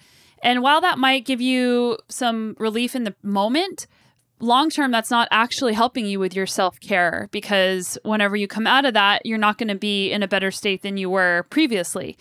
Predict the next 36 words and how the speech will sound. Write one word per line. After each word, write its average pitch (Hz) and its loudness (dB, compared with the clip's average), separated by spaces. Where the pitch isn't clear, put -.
So 247 0
he 294 0
talked 294 0
about 254 -2
self-restoration. 208 -2
And 247 4
self-restoration 277 2
is 226 2
sleep. - -2
It's 226 0
eating 269 2
healthy. 202 -2
It's - 0
spending 294 0
time 254 0
with 262 -2
people 254 -2
that 247 -6
you 262 -4
care 220 0
about 208 2
and 208 0
that 214 -2
you 226 -2
trust, 233 0
where 240 -2
you 226 -4
can 233 -4
have 226 2
candid 247 0
conversations 240 0
about 196 2
how 202 2
you're 202 2
feeling. 185 -4
It's 254 0